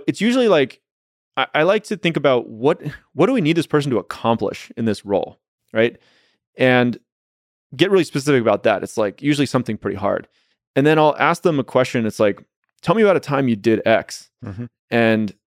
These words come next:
Speaker 1: um, or, "Tell me about the hardest, the hardest kind of problem you've had to solve in Y. And what did you do specifically to overcome it?" Right? So I'm asking to see if they can actually do the stuff we need to get done.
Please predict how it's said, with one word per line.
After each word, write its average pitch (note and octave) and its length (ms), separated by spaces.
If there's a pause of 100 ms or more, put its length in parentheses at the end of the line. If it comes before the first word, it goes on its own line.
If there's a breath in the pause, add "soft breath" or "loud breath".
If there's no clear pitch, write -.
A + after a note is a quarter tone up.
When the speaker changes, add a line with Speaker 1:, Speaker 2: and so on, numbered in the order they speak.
(100)
Speaker 1:
um, G2+ 440 (560)
or, - 80
"Tell D#3+ 140
me F#3+ 60
about F#3+ 140
the C#3 80
hardest, B2 440 (500)
the - 100
hardest C3 280
kind - 120
of - 80
problem A2+ 340
you've G2+ 100
had G#2 120
to G2 60
solve G2+ 400
in G#2 200
Y. G2 460 (580)
And G#2+ 400 (120)
what B2+ 120
did B2+ 140
you C#3+ 80
do C3+ 100
specifically G#2+ 500
to G2+ 60
overcome F#2+ 380
it?" - 100 (160)
Right? A2 180 (640 soft breath)
So - 120
I'm C3+ 60
asking F3+ 400
to C3+ 140
see D3+ 160
if C#3 80
they B2+ 120
can A#2+ 120
actually A#2 280
do C#3+ 220
the C3 80
stuff B2+ 240
we B2 80
need A#2+ 80
to A2+ 60
get G#2 160
done. G#2+ 340